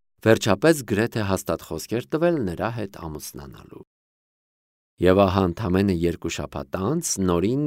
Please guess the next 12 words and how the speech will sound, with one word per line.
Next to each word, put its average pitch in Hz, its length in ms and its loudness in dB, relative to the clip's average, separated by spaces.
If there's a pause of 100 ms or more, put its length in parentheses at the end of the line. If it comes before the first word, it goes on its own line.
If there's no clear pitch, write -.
(120)
գերազանցությունը 90 840 -2
հանկարծ 90 440 -6
լուր 107 260 2
է 73 80 -4
ստանում, 76 580 -4 (380)
որ 104 120 6
Նաստասիա 85 520 2
Ֆիլիպովնան 104 680 -2
փախել 110 480 -2
է 139 80 2
երրորդ 151 560 4
անգամ, 78 460 -4